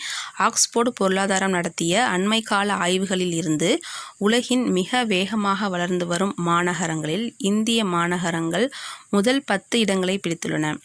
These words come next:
இந்தியாவில் மிக வேகமாக வளர்ந்து வரும் மாநகரங்களில் ஆறாவது இடத்தை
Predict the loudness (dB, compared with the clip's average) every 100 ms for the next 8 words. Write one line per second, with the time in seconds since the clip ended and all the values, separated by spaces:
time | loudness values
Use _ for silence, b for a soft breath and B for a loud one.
0 | B -4 0 2 4 2 2 0 0 0
1 | 0 0 0 0 2 0 0 0 0 0
2 | 0 0 0 0 -2 -2 -2 -2 -2 B
3 | B B 0 2 4 2 2 0 0 -2
4 | -2